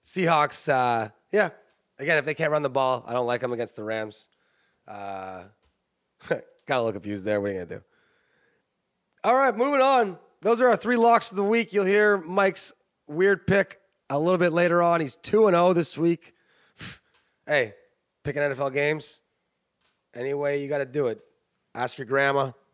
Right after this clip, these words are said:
<laughs> or, uh, do a little research like we do at Look Who's Talking, or go with Weird Mike and his weird picks, relying on defensive touchdowns to cover the spreads. Yeah, I'll call you on that.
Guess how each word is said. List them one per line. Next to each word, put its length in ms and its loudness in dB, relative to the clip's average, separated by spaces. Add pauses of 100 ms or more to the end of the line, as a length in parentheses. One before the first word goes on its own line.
(380)
<laughs> 580 -20
or, 320 -2
uh, 140 -2
do 160 -8
a 20 -4
little 140 0
research 400 -2
like 100 -2
we 60 -2
do 160 -2
at 60 -6
Look 200 -6
Who's 140 -16
Talking, 340 0
or 60 -6
go 160 0
with 120 -6
Weird 240 -2
Mike 380 -2 (460)
and 40 -10
his 120 -6
weird 260 2
picks, 240 2
relying 240 2
on 100 2
defensive 420 -4
touchdowns 460 0
to 60 -14
cover 240 -2
the 80 -6
spreads. 400 0
Yeah, 140 4
I'll 80 2
call 200 0
you 100 2
on 160 0
that. 260 -2